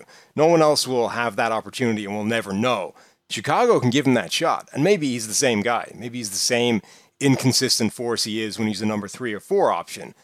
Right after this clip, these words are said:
But he might be a different guy if he's given that kind of high volume role. So I kind of get it for the Bears to roll that, that dice and see if Claypool can emerge as a, a much more kind of talented,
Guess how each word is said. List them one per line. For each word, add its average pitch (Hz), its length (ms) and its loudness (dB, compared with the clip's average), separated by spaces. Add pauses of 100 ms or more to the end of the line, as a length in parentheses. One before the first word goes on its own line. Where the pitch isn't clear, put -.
(260)
But 123 100 -2
he 123 40 0
might 208 220 4
be 190 120 0
a 110 40 0
different 170 440 2
guy 98 200 -6
if 95 160 -12
he's 123 140 -8
given 117 240 -2
that 110 140 -2
kind 120 160 -4
of 92 80 -6
high 117 180 -2
volume 104 560 -2
role. 123 360 2 (320)
So - 140 0
I 175 40 0
kind 285 260 4
of 160 80 2
get 151 200 4
it 117 100 -2
for 123 100 -14
the 113 80 -4
Bears 113 480 0
to 113 80 -10
roll 110 240 -4
that, 107 180 -4 (140)
that 104 220 -8
dice 110 300 -2
and 101 140 -4
see 113 460 0
if 107 120 -16
Claypool 110 600 -8 (340)
can 123 140 0
emerge 113 520 4
as 101 140 -6
a, 98 180 -4
a 95 60 -10
much 110 240 -4
more 107 240 0
kind 107 160 -8
of 87 80 -10
talented, 104 640 -4